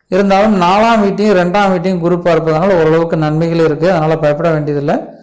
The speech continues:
இருந்தாலும் பக்கத்துல இருக்கக்கூடிய குருச்சேத்திரங்கள், தென்திட்டு, ஆலங்குடி, திருச்செந்தூர், இந்த மாதிரி குருவுடைய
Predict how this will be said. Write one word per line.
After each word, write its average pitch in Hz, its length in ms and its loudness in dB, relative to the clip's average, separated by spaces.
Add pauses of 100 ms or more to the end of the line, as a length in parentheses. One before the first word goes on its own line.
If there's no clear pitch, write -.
(380)
இருந்தாலும் 196 460 0
பக்கத்துல 202 400 0
இருக்கக்கூடிய 180 460 0
குருச்சேத்திரங்கள், 185 880 -2 (580)
தென்திட்டு, 175 560 0
ஆலங்குடி, 160 880 -2 (720)
திருச்செந்தூர், 170 640 0
இந்த 160 140 0
மாதிரி 180 180 0
குருவுடைய 190 880 0